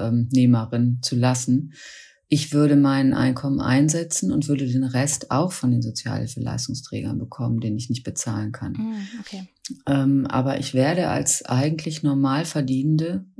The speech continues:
Speaker 1: äh, zu einer Sozialhilfeempfängerin. Und das ist ein Unding. Also das ist so eine, ja, ganz alte Sozialpolitikforderung, äh, von seiner, ähm, Hände Arbeit leben können. Das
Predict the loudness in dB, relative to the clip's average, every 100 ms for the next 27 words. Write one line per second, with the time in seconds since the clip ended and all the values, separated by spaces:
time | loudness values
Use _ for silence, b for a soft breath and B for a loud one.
0 | -6 -4 -2 2 2 2 0 0 -2 -2
1 | -4 -6 -6 -6 -6 -6 -10 -10 B B
2 | B B -2 2 2 -2 -4 0 2 2
3 | 2 0 0 -2 -4 -6 -4 -2 -2 -4
4 | -6 0 2 2 -2 B B B B B
5 | _ -4 -2 2 2 2 0 2 2 0
6 | 0 0 0 -2 -2 -4 -2 -6 -6 -4
7 | -2 -2 -4 -4 -6 -6 -6 -4 0 0
8 | -2 -2 -2 0 -2 -2 -4 -6 -4 0
9 | 0 0 0 -2 0 0 0 -2 2 2
10 | 2 -4 -6 -6 -8 -10 -12 -16